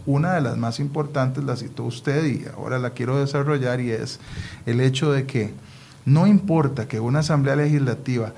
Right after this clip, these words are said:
tres veces ya con esta última haya votado un plan de impuestos, eh, se cae o se ha caído en las últimas dos, en esta yo creo que no va a ser así, eh, en la sala constitucional. Es decir,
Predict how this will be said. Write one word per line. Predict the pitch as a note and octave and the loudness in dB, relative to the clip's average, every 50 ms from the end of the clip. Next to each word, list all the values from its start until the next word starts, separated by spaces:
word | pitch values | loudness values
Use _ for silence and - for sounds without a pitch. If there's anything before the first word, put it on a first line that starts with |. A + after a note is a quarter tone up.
| - - - - - | -16 -20 -20 -8 -2
tres | - D3+ C#3+ D#3 F3 F#3+ F3+ D#3+ C#3 | 2 4 4 6 4 4 2 2 4
veces | C3 C#3 C3+ C3+ - - G#2 G#2 G2+ | 4 6 6 4 2 0 -2 -4 -4
ya | G2+ A#2 A2+ A#2+ | -2 0 0 0
con | A#2+ - - G#2 G#2+ | 0 -2 -2 -2 0
esta | A2+ A2+ - - A#2+ | 0 0 -2 -2 0
última | A#2+ B2 B2 A#2 A2+ - G#2+ F#2+ G2+ - - | 0 2 0 0 -2 -4 -6 -6 -8 -8 -4
haya | - B2 C3 B2+ D3 D3+ | -2 0 0 2 2 2
votado | D#3 D3 C3+ - - D3 C#3+ D3+ D3 B2+ A2 - - - | 2 2 2 0 0 2 2 4 4 2 0 -2 -4 -4
un | C3+ B2+ C3 C3 | -2 0 0 2
plan | C3 C3+ C#3 C#3 C#3+ | 2 2 2 2 2
de | C#3 C#3+ | 2 2
impuestos, | C3+ A#2 B2 - B2 A#2+ A#2+ A#2 A#2+ - - E3 - - - - - - - - - - - - - - - - | 0 0 -2 -2 -2 0 0 -2 -2 -6 -8 -10 -10 -8 -10 -12 -14 -16 -20 -20 -20 -20 -20 -20 -20 -14 -6 -4
eh, | C3 B2 A#2 A2+ A#2+ - | -2 -2 -2 -2 -6 -8
se | - - - C3+ A#2 - | -8 -4 -2 -2 -2 2
cae | - D3 D3+ D3 D3+ F3 G#3 G3+ - - - - - - | 4 4 6 6 6 4 0 -2 -4 -10 -18 -14 -8 -4
o | C3+ | -4
se | B2+ - B2 | -2 -2 -2
ha | A#2+ A#2 | -2 0
caído | - D3 C#3 C#3+ D#3 E3+ D#3 | 2 2 4 4 4 4 4
en | B2+ | 2
las | A#2 A2 - | 0 0 -2
últimas | B2 A#2+ B2 - D3 D3+ C#3+ A#2+ A2 | -4 -4 -4 -2 -2 0 0 0 0
dos, | A2 C3 C#3+ D#3 D3 - | 0 -2 -2 -2 -4 -4
en | A2 A2 | -6 -4
esta | A#2 A2+ - - - B2+ G#2+ G#2+ - - - - - - - - | -4 -4 -4 -4 -2 -2 -2 -4 -6 -14 -20 -20 -20 -20 -14 -6
yo | A#2+ A#2+ A#2 A#2 A#2 A#2 | -2 0 0 0 -2 -2
creo | - A#2 A#2+ B2 A#2+ | -2 -2 -2 -2 -2
que | - G#2+ | -4 -4
no | A2 A2+ A#2 | -4 -2 -2
va | A#2+ | -2
a | A#2+ | -2
ser | - C3+ C3+ D#3+ | -2 -2 -2 -2
así, | E3 D#3 - C#3 E3+ D3+ - - - - - - - - - - | -2 -2 0 -2 -2 -2 -4 -10 -16 -20 -20 -20 -20 -16 -6 -2
eh, | C#3 C3+ B2+ B2+ C3 C#3+ | 0 2 2 0 0 -2
en | C#3+ C#3+ C#3 | 0 2 2
la | C3 C3 | 4 4
sala | C3 C#3 C3+ C#3+ C#3+ | 4 2 2 2 2
constitucional. | C#3 D#3 D3+ D3 - B2+ C3+ A#2+ G#2+ A2+ A2+ G#2 G2+ F#2+ - A#2 | 2 0 -2 -2 -2 -6 -6 -6 -6 -6 -6 -6 -8 -8 -8 -6
Es | A#2 | -2
decir, | A#2+ B2+ B2+ E3 E3+ E3+ E3+ | -2 0 2 4 2 2 2